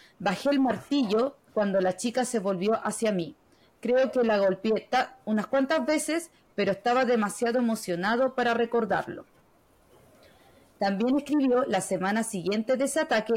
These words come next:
el veintitrés de marzo, en su diario: "Esta mañana mi mamá me dijo, 'Pobre niña, la niña atacada parece haber muerto'". Y él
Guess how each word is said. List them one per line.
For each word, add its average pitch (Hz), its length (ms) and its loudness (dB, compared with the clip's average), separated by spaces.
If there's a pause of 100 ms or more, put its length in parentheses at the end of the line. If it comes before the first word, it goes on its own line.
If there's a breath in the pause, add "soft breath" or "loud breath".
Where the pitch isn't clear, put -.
el 185 120 -2
veintitrés 180 480 -2
de 285 100 2
marzo, 277 480 -2 (540 loud breath)
en 220 100 0
su 226 160 -2
diario: 180 300 0 (180)
"Esta 285 300 -2
mañana 262 500 2
mi 254 100 2
mamá 220 220 2
me 226 120 2
dijo, 180 440 -2
'Pobre 247 320 2
niña, 196 560 0 (180)
la 196 140 -2
niña 220 300 2
atacada 226 580 0
parece 214 360 -2
haber 208 200 0
muerto'". 190 560 -4 (760 soft breath)
Y 208 100 -2 (140)
él 254 180 -2